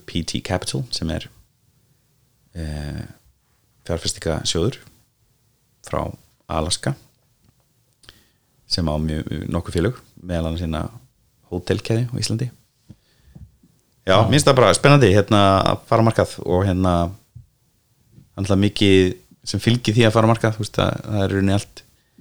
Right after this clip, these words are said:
Speaker 1: miklu, sem sagt, formfastara og betra gagnvart minni hlutum. Minni hlutar eru, sem sagt, þeir fara svolítið oft illa út úr þegar að fyrirtæki er ekki skráð á markað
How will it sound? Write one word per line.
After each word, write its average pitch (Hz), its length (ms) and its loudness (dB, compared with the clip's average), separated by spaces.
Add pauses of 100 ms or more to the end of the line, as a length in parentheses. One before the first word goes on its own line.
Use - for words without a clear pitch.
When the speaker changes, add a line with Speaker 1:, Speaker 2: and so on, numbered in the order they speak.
(260)
Speaker 1:
miklu, 101 360 2 (640)
sem - 220 -4
sagt, - 300 -8
formfastara 117 560 0 (540)
og 90 300 -2 (600)
betra 107 320 4
gagnvart - 580 -2
minni 113 340 2
hlutum. 127 400 0 (840)
Minni 101 220 0 (120)
hlutar 104 320 2
eru, 104 300 2 (440)
sem - 140 -10 (160)
sagt, 98 100 -6
þeir 104 140 2
fara 104 180 2
svolítið 107 440 0
oft - 160 -6
illa 110 260 -2
út 110 180 -4
úr 107 140 0 (840)
þegar 101 200 2
að 101 80 -2
fyrirtæki 104 380 0
er 104 160 0
ekki 104 160 -2
skráð 104 180 2
á 110 80 2
markað 127 220 -4